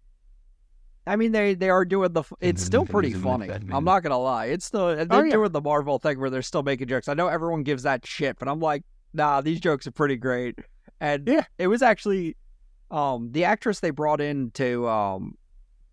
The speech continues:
Speaker 1: for the one scene that's working with M I six is actually, like, a, a British, uh, sitcom actress that I know of. I mean, I know she's been in bigger, bigger, bigger productions. I know she played the Queen at one point in something,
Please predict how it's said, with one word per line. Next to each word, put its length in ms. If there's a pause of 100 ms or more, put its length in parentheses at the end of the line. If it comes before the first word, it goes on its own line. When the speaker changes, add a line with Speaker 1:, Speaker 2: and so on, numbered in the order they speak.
(320)
Speaker 1:
for 120
the 100
one 280
scene 360
that's 220
working 280
with 160
M 160
I 140
six 600 (120)
is 180
actually, 360
like, 200
a, 120 (380)
a 140
British, 520 (180)
uh, 200
sitcom 580
actress 480
that 120
I 120
know 220
of. 100
I 100
mean, 160
I 80
know 180
she's 200
been 180
in 100
bigger, 380 (340)
bigger, 240
bigger 280
productions. 440
I 40
know 120
she 140
played 220
the 80
Queen 340
at 100
one 220
point 300
in 100
something, 580